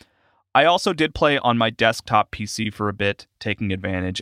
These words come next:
of the ability to jump between browsers, which was great. And as expected, it was a little more consistent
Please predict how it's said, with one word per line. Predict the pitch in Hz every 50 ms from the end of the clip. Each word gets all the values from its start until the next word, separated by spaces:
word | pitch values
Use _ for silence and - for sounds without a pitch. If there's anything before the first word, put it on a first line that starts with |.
| -
of | 101 95 101
the | 110 95
ability | 95 95 104 95 95 95 95 95 92
to | 92 85
jump | - - 98 92 87 - - -
between | - - - - - 90 - -
browsers, | - 85 85 69 78 90 87 - - - - -
which | - 104 85 80 - - - - _ _
was | - 73 65 - - - - _ -
great. | - 104 98 - 67 64 - - - _ _ -
And | 117 120 131
as | 135 143 147 147 143 127 123 -
expected, | 131 120 - - - 123 123 - - 113 104 -
it | 113
was | 110 113 113 - - _ _ _ _ _ _ _ _ _ -
a | 127
little | 139 175 170 165
more | 156 147 139
consistent | 131 - - 117 104 - - - 135 113 - 98 - - -